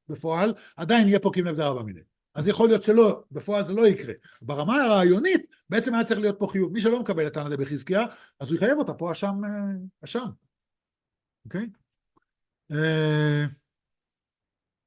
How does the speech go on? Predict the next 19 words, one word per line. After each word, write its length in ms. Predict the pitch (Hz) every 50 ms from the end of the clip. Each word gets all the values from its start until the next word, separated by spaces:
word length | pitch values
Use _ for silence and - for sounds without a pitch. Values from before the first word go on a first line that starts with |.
| _ _ _ _ _ _ _ _ _ _ _ _ _ _ _ _ _ _ _ _ _ _ _ _ _ _ _ _ _ _ _ _ _ _ _ - - -
אגב, 240 | 123 143 175 151 117
זה 120 | 110 139
מראה 220 | 131 131 127 156 180
לנו 220 | 185 180 165 151
גם 180 | 131 139 139 127
שהאשם 500 | - 143 127 117 - - 175 175 175 165 151 139 135 - _ _
שפחה 360 | - - 147 - - 175 165
חרופה 440 | - - 151 135 139 135 139 233 262 254 - _ _ _ -
הוא 100 | - 131
בעצם 220 | 165 165 196 156
סוג 160 | 135 - 175
של 140 | - - 165
אשם 220 | 151 - 165 156
מעילות. 480 | 156 160 160 165 156 120 101 - _ _ _ _ _ _ _ _ _ _ _ _ _ _ _ _ _ _ _ _ _ _ _ _ _ _ _ _ _ _ _ _ _ -
זה 60 | 135
לא 60 | 170
שני 160 | - 208 196
סוגי 220 | 131 - 151 135 127
האשמות. 400 | 117 - 127 110 104 92 -